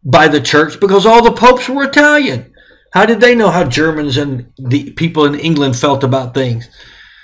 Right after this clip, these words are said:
So they were upset because it was Italians everywhere. Not racist,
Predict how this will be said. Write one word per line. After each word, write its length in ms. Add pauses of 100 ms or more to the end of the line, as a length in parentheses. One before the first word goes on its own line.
(240)
So 120
they 180
were 160
upset 560 (420)
because 380
it 60
was 160
Italians 580
everywhere. 480
Not 300
racist, 600